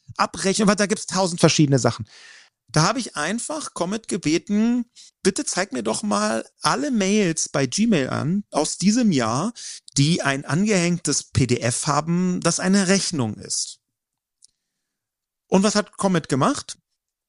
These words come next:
Der K-I-Browser von Perplexity. Zuerst mal gefragt, „Na, sag mal, kann ich, äh, zu deinem Gmail-Account mal Zugang haben?“ Und da habe ich gesagt, „Ja, natürlich, hier klick, klack.“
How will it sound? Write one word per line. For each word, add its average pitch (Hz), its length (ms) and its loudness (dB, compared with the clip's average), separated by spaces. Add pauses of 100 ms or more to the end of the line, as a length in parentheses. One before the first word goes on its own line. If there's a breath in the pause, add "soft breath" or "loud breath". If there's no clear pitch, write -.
(280)
Der 135 100 4
K-I-Browser 139 640 0
von 127 220 -4
Perplexity. 151 720 -2 (400)
Zuerst - 320 2
mal 226 80 0
gefragt, 190 380 0
„Na, 180 120 0
sag 202 80 2
mal, 214 100 0
kann 190 160 -2
ich, - 160 -4
äh, 160 160 -2
zu 160 240 -2
deinem 147 300 -2
Gmail-Account 160 500 2
mal 143 140 2
Zugang 139 420 2
haben?“ 143 260 -2 (220)
Und 135 80 -6
da 135 60 4
habe 143 100 2
ich 143 60 -2
gesagt, 131 240 0
„Ja, 143 100 2
natürlich, 156 400 0
hier 139 160 -2
klick, - 220 -4
klack.“ - 280 -2